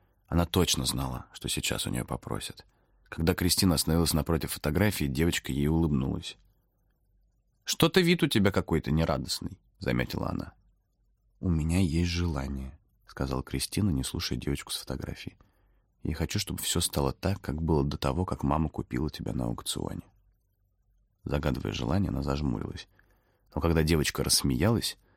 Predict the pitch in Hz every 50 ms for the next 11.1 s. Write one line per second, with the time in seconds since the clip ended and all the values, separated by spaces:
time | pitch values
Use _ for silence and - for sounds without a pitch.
0 | _ _ - - - - - 82 85 90 87 85 78 76 - - - - - 62
1 | 76 76 73 73 73 73 - - - - _ _ _ _ _ _ _ _ _ _
2 | _ _ _ _ _ _ - - 139 135 160 170 175 139 156 151 147 170 160 123
3 | 90 73 69 58 58 - - - _ - - - 73 65 69 67 64 64 64 65
4 | 53 - - - - - _ _ - _ _ _ _ _ _ _ _ _ _ _
5 | _ _ - - - - 104 113 - 113 95 87 78 - - 113 107 104 95 82
6 | 82 78 76 78 82 85 92 98 104 98 82 71 55 50 52 65 73 76 82 78
7 | 73 71 53 - - - 78 71 - - - 50 50 - - - _ _ - 87
8 | 80 90 113 147 175 220 214 - - 135 117 - - 110 107 107 113 107 - -
9 | 92 80 71 71 73 - - 98 - - - 160 185 190 175 151 135 120 - -
10 | - 180 175 - - 110 82 - 85 85 85 80 82 85 85 82 80 76 73 73
11 | 76 92